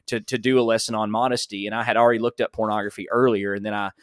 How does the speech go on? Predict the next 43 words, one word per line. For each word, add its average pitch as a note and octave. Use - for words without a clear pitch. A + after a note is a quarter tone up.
looked B2
up A2+
pornography G#2+
when G#2
I G2+
got G2
back F#2+
home. A#2+
That F3+
shows E3
you B2
the G#2+
disconnect G2+
when C3
it B2
comes C3+
to -
this A2
issue G#2+
with G#2+
so C3
many A#2+
people, F#2+
and A#2+
just B2
the, A2+
the A#2+
blatant B2+
problem B2
that, G2+
I A2
mean, B2
like B2+
I -
said, C3
this D#3
is D#3+
something D3
that A#2
nobody C#3+
put, A2+
would A#2+
have A2